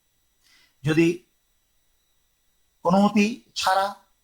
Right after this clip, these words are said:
ভারতের সাথে গোপনে ব্যক্তিগত স্বার্থে এবং বাংলাদেশ বিরোধী কোনো ষড়যন্ত্রে লিপ্ত থেকে যদি এই যোগাযোগ আপনি রক্ষা করে চলেন,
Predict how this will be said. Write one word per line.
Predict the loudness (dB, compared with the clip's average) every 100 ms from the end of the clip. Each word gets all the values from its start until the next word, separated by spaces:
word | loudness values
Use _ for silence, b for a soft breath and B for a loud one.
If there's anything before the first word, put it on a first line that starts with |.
| _ _ _ _ _ -4
ভারতের | -2 -2 -4
সাথে | -10 -8 -4
গোপনে | -4 -2 -4 -4 -10 _ _ _ _ _ _ _ _ _
ব্যক্তিগত | -6 -6 -6 -6 -4 -4
স্বার্থে | -4 -4 -6 -14 -20 _ _ _ _ _ _ _ _ _ _ _ _ _ _ _ -4
এবং | -2 -2 -4 -10 _ _ _ _ _ _ _ _ _
বাংলাদেশ | -6 -4 -4 -4 -4 -4 0
বিরোধী | 0 0
কোনো | -4 -2 -2 -2
ষড়যন্ত্রে | -6 -4 -4 -4 -6 -4
লিপ্ত | -4 -4 -6
থেকে | -6 -6 -10 -12 _ b b b
যদি | -4 -2
এই | -2 -4 -2
যোগাযোগ | -4 -4 -4 -6 -6
আপনি | -8 -8 -8
রক্ষা | -8 -8 -10
করে | -8 -8
চলেন, | -6 -6